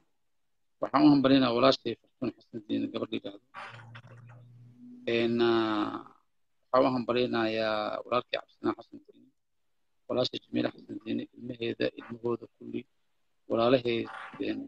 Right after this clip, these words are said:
gabdhaha Zamzam iyo Xamdi iyo Cabdisamadi kulligood. Life ay walaashay soo gashay, waxay tiri, "Annaga Muslim ayaan nahay, Dinos waa Christian, anagoo nala dhashay, abaarka ka daaya.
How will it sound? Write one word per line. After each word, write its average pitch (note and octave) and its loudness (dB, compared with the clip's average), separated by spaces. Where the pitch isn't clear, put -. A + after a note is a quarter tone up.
gabdhaha B2 0
Zamzam B2 -2
iyo A2+ 2
Xamdi - -4
iyo A#1+ 2
Cabdisamadi C3+ 2
kulligood. D3+ 8
Life F3+ 10
ay E3 8
walaashay C#3 6
soo D3+ -2
gashay, C#3+ 0
waxay - -2
tiri, - -4
"Annaga D3+ 4
Muslim C#3 -2
ayaan B2+ 0
nahay, C#3 -4
Dinos C#3+ 4
waa - -8
Christian, - -4
anagoo C3+ 2
nala B2 -2
dhashay, - -8
abaarka - 2
ka - -4
daaya. C#3 2